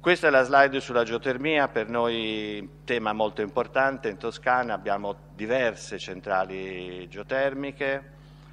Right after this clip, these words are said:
eh, qui è riportato il parametro relativo all'acido solfidrico.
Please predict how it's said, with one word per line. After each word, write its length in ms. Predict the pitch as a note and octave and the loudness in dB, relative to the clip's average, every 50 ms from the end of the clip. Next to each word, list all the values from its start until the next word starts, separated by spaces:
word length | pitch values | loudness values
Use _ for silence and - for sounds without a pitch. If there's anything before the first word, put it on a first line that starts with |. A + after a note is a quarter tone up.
| - - - - | -20 -20 -20 -16
eh, 560 | A2+ A#2+ A#2 A2+ A2 G#2+ G#2+ G#2 G#2 G#2 G2+ F#2 - - - - - - - - | -8 -4 -2 -2 -2 -2 -2 -2 -2 -4 -6 -8 -12 -18 -20 -20 -20 -20 -20 -14
qui 180 | - B2 A#2+ | -6 -4 -2
è 100 | A2 G#2+ | -2 -2
riportato 1300 | G#2 G#2+ G#2 - A2 G2+ - - A2+ G#2+ G#2+ G#2+ - - A2+ G#2+ G#2 G2+ G2+ G2 F#2+ F#2+ G2 G2 F2 - - - | -2 -4 -4 -4 -4 -4 -2 0 2 2 2 2 0 -4 -4 -2 -2 0 0 0 -2 -2 -2 -4 -6 -8 -10 -12
il 160 | G2 F#2+ - | -12 -10 -6
parametro 880 | - A2 G#2 G2+ G2+ G#2 G#2 G#2 F#2+ - G#2+ G2+ G2+ G2 G2 G2 F#2+ | -4 -2 0 0 0 -2 -4 -8 -10 -8 -6 -4 -4 -4 -4 -4 -6
relativo 400 | F#2+ G2 F#2+ G2 F#2 - G#2+ G2 | -6 -6 -6 -8 -8 -8 -6 -6
all'acido 400 | G2 G2 G2+ F#2+ - - - A2 | -4 -2 -4 -4 -6 -8 -10 -10
solfidrico. 1080 | G2 - C3+ C3 A#2+ - - D3 C#3+ C#3+ C3+ C3 B2+ B2+ - - B2 A#2 A2+ A2 - | -8 -6 -8 -8 -8 -10 -10 -8 -6 -6 -8 -8 -12 -10 -6 -2 0 0 0 0 -4